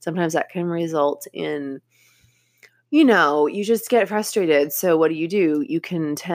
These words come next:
I mean, I do. I tend to then kind of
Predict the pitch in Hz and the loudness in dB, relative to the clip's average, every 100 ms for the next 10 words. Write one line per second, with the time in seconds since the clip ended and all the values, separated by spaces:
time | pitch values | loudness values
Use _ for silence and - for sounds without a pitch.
0 | - - 147 151 143 147 143 131 131 151 | -4 -2 0 2 0 0 0 2 2 0
1 | - 175 160 156 - 160 151 135 139 147 | -4 -4 -2 -4 -4 -4 -2 -4 -4 -8
2 | - 165 151 71 | -10 -8 -6 -8